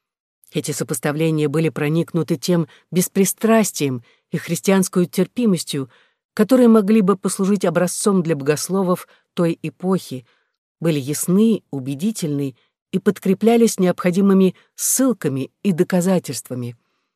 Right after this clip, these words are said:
Было тут тоже несколько замечаний, не относившихся к спорным вопросам, но служивших просто излияниями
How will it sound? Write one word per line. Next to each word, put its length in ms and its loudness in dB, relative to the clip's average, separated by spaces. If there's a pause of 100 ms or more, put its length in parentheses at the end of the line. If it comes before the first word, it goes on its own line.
(420)
Было 320 0
тут 240 -2
тоже 260 6
несколько 480 4
замечаний, 800 4 (220)
не 120 0
относившихся 800 0
к 80 -10
спорным 420 2
вопросам, 600 0
но 80 2
служивших 680 0 (420)
просто 300 2
излияниями 1040 2